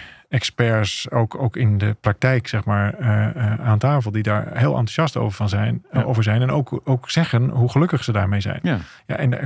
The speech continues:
Speaker 1: dat is, ik voel me niet daar op mijn plek om te zeggen dat het niet zo is. Dat is
Speaker 2: Nee,
Speaker 1: toch ook helemaal,
Speaker 2: dat
Speaker 1: dat
Speaker 2: is,
Speaker 1: is helemaal
Speaker 2: dat
Speaker 1: prima
Speaker 2: zou
Speaker 1: als
Speaker 2: nergens
Speaker 1: zij
Speaker 2: op
Speaker 1: daar,
Speaker 2: slaan
Speaker 1: nee, dat
Speaker 2: natuurlijk.
Speaker 1: slaat ook echt nergens
Speaker 2: Ja.
Speaker 1: op. Dus ja, dat, maar dat wordt dan wel heel snel een heel
Speaker 2: Oh ja.
Speaker 1: dood gesprek.
Speaker 2: <laughs>
Speaker 1: Want ja, zij zijn happy. Nou, ik ben ook happy.
Speaker 2: Nou, mooi.
Speaker 1: Ja, klaar.
Speaker 2: Ja, klaar.
Speaker 1: Toch? Ja, dus daar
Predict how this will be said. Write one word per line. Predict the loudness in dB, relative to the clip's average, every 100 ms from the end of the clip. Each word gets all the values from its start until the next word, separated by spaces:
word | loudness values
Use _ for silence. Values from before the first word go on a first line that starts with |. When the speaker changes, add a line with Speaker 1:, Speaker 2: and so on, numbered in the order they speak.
| -4
Speaker 1:
dat | -2 0
is, | 0 0
ik | 0
voel | 0
me | 2
niet | 2 2
daar | 0 0
op | -2
mijn | -4
plek | 0 -2 0
om | -2
te |
zeggen | -2 0
dat | 0
het | 0
niet | 0
zo | 0
is. | -2
Dat | -2
is | -2
Speaker 2:
Nee, | 0
Speaker 1:
toch | 0
ook | 0
helemaal, | 0 0
Speaker 2:
dat | -2
Speaker 1:
dat | -2
Speaker 2:
is, |
Speaker 1:
is | 0
helemaal | 2 2
Speaker 2:
dat | 2
Speaker 1:
prima | 2
Speaker 2:
zou | 2 2
Speaker 1:
als |
Speaker 2:
nergens | 2 2 2
Speaker 1:
zij |
Speaker 2:
op | 2
Speaker 1:
daar, |
Speaker 2:
slaan | 2
Speaker 1:
nee, | 0
dat | 0 0
Speaker 2:
natuurlijk. | 0 0
Speaker 1:
slaat | 0
ook | -2
echt |
nergens | 2 0 0
Speaker 2:
Ja. | -4
Speaker 1:
op. |
Dus | -4
ja, | -2 0
dat, | -2 -4 -10 -6
maar | -2 0
dat | 0
wordt | -2 0
dan | 0
wel | 0 2
heel | 0
snel | 0 0 0 0
een |
heel | 0 0 -2 -6 -12
Speaker 2:
Oh | -8
ja. | -8 -10 -16 _ _ _ _ _ _ _
Speaker 1:
dood | -2 2 2 2
gesprek. | -4 -6 0 0 2 4 4 4
Speaker 2:
<laughs> | 4 0 -2
Speaker 1:
Want | 2 2
ja, | 0 -2
zij | -4 0 2
zijn | 4 4
happy. | 2 2
Nou, | 0 -2
ik | -2
ben | 0
ook | 0 2
happy. | 0 0
Speaker 2:
Nou, | 0 0
mooi. | -2 -4 _ -2
Speaker 1:
Ja, | -2
klaar. | 0 2 0
Speaker 2:
Ja, |
klaar. | 2 0 2
Speaker 1:
Toch? | 2 0 2 2
Ja, | 4
dus | 4
daar | 2